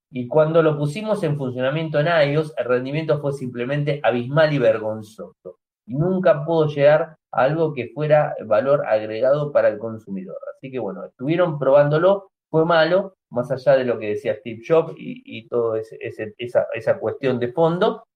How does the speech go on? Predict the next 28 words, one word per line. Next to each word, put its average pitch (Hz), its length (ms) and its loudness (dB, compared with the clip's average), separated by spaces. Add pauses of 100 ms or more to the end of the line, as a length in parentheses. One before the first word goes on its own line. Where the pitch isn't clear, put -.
(100)
eh, 104 280 2
pero 175 160 4
bueno, - 240 2 (160)
estuvieron 151 720 0
probándolo. 113 640 2 (720)
A 123 80 0
ver, 113 160 6
yo 160 280 0
creo 147 220 -2
que 127 140 -6
esto 98 340 -4 (300)
es 117 320 -6
más 120 440 -2
que 110 220 -6
lógico 113 480 0
que 95 80 -8
lo 95 140 -4
tuvieron 101 320 -4
que 98 60 2
haber 104 260 2
probado 120 680 4 (120)
y 104 80 -12
les 101 160 -6
tuvo 110 240 -2
que 104 80 2
haber 107 140 6
salido 101 380 -2
mal. 95 300 -8